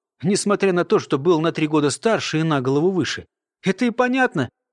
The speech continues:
Только трус будет отбирать что-то у мелких, чтобы казаться круче в собственных глазах. На этот раз Верзила сидел среди одноклассников, и падать в их глазах, уступая требованиям какого-то семиклассника, был не намерен.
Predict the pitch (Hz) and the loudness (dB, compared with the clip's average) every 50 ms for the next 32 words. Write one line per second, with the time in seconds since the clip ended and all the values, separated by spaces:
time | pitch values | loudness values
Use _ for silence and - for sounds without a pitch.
0 | _ - - 190 240 226 - - 254 220 - - 277 294 294 277 226 175 120 131 | _ 0 2 2 2 2 2 0 -2 -2 0 0 2 2 2 4 2 2 0 0
1 | 165 233 226 175 160 - 175 156 165 226 254 247 180 - - - 220 - - 175 | -2 -2 0 0 0 0 -2 -2 0 0 2 2 2 0 0 0 0 0 2 2
2 | 220 233 247 254 180 120 - 120 - - - 151 160 175 - 208 185 208 180 - | 2 2 2 0 0 -2 -4 -8 -8 -4 -2 0 0 2 2 2 2 2 0 0
3 | - 202 - - 240 165 - - 135 - - 202 - - - 151 151 147 147 175 | -2 -4 -2 0 -2 -2 -2 -4 -6 -2 -2 -2 -2 -2 -4 -6 -4 -2 0 0
4 | 208 208 185 135 101 - - _ _ _ _ _ _ _ _ _ _ _ _ _ | 0 2 0 -2 -6 -8 -16 _ _ _ _ _ _ _ _ _ _ _ _ _
5 | _ _ _ - 123 123 143 156 185 226 233 - 226 214 214 220 220 202 160 - | _ _ _ -6 -4 -2 0 2 2 2 0 0 -2 -4 -2 -2 0 -2 -2 -4
6 | - - _ _ _ _ _ _ _ _ _ - 110 147 214 220 190 196 254 302 | -8 -12 _ _ _ _ _ _ _ _ _ -6 -2 0 0 0 0 0 0 0
7 | 277 269 - - 226 196 226 269 247 - - 226 214 196 254 240 214 220 240 220 | 0 0 0 -2 -2 -2 0 -2 -2 -2 -2 -4 -2 0 0 0 0 0 -2 -2
8 | - 254 285 277 233 - 190 147 - - 110 - - _ _ _ _ _ - 147 | -2 0 0 0 0 -2 -4 -6 -6 -6 -8 -10 -10 _ _ _ _ _ -2 -2
9 | 175 - - - 226 220 202 196 185 - - 151 175 175 160 151 156 160 160 156 | -2 -2 0 0 0 2 2 2 0 0 0 2 2 2 2 2 2 2 2 2
10 | 139 147 220 247 190 - - 175 160 - - 220 208 - 226 214 175 160 151 - | 0 0 0 -2 -2 -2 -2 -4 -4 -2 -2 -4 -2 0 2 2 2 2 0 0
11 | 180 214 233 214 180 170 151 147 147 139 135 165 156 - 214 185 151 147 165 156 | 0 2 2 2 2 2 0 0 -2 -2 -2 -2 -2 0 0 0 0 2 2 2
12 | 147 131 - - 190 185 180 175 - - 175 208 240 247 - - 196 156 - 156 | 2 2 0 0 0 0 0 0 0 2 2 2 2 2 0 -2 -4 -2 -2 -2
13 | 123 127 151 160 165 175 180 196 220 233 254 277 240 147 - 98 95 | 0 2 2 2 2 2 2 0 0 0 0 0 0 -2 -2 -4 -12